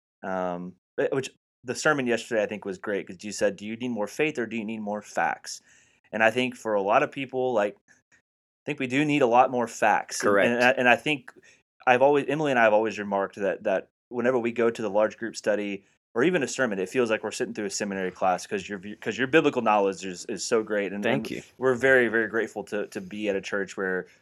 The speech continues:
Speaker 1: we can learn not just about God himself, but about what the Bible actually says and about, like, I love learning, like,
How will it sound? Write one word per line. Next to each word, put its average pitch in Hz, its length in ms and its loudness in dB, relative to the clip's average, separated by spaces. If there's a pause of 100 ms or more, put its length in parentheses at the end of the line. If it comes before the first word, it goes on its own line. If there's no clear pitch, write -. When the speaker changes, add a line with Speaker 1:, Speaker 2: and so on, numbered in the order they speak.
(160)
Speaker 1:
we 110 100 -8
can 104 180 -10
learn 120 380 2
not 127 280 -2
just 123 360 0 (640)
about 110 300 4
God 117 240 8
himself, 123 400 2
but 107 140 4
about 117 260 4
what 139 160 4
the 131 60 2
Bible 135 400 4
actually 127 220 2
says 123 260 2
and 104 100 -2
about, 113 300 2
like, 107 180 2
I 117 80 4
love 143 360 2
learning, 123 320 -2
like, 101 220 -6